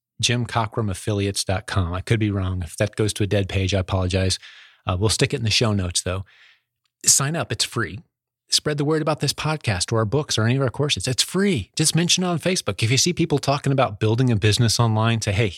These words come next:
here's some guys you should check out. These guys are legit. They actually had the number one toy on Amazon, and they teach people how to sell on Amazon. You should go check 'em out." Anything that people ever buy after you refer them to us, you'll get a percent.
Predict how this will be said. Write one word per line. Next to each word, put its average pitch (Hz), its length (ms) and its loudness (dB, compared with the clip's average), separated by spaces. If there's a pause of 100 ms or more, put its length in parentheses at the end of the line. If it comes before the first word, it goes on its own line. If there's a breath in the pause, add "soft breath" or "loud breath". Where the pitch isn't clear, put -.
here's - 360 0
some 123 100 0
guys - 300 -2
you 101 80 -6
should - 160 -4
check - 260 -2
out. 95 260 -6
These 113 200 2
guys 104 280 2
are 95 60 -2
legit. 90 460 -4
They 120 100 4
actually 113 280 0
had 117 100 0
the 107 80 0
number 104 260 2
one 104 200 4
toy 107 280 2
on 101 140 0
Amazon, 113 480 2
and 101 100 2
they 104 60 0
teach - 260 0
people 104 160 -2
how 95 120 0
to 95 60 -2
sell 110 200 2
on 104 120 2
Amazon. 104 300 2 (300 loud breath)
You 139 80 0
should 123 140 -2
go 120 100 -2
check - 260 -6
'em 90 80 -8
out." - 220 -12 (360 loud breath)
Anything 156 520 2 (520 soft breath)
that - 220 -2
people 110 420 -2 (260 loud breath)
ever 101 220 2
buy 107 240 2
after 92 240 -4
you 104 60 2
refer 110 260 2
them 107 160 0
to 98 200 0
us, 87 160 -2 (420 soft breath)
you'll 107 140 4
get 101 180 -4
a 98 40 -6
percent. - 480 -6